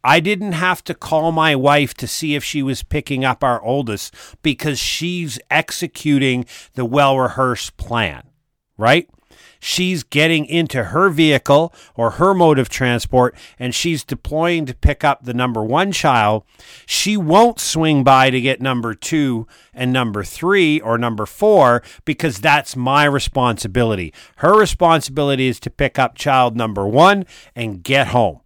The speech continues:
So she swings by, picks up child number one, and gets home.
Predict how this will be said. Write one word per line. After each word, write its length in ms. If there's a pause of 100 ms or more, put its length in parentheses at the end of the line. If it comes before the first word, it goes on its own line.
(180)
So 180
she 240
swings 400
by, 400 (260)
picks 260
up 140
child 380
number 240
one, 320 (240)
and 240
gets 300
home. 260